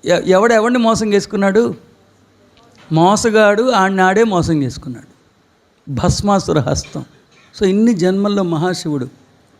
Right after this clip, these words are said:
మానవుడి ఆలోచన సంవిధానంలో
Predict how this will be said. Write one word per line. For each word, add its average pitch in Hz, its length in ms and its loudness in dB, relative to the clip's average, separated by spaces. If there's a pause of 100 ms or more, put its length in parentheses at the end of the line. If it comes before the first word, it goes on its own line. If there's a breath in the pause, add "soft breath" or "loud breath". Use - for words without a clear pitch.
(1900)
మానవుడి 175 460 0
ఆలోచన 156 460 -2
సంవిధానంలో 123 840 -6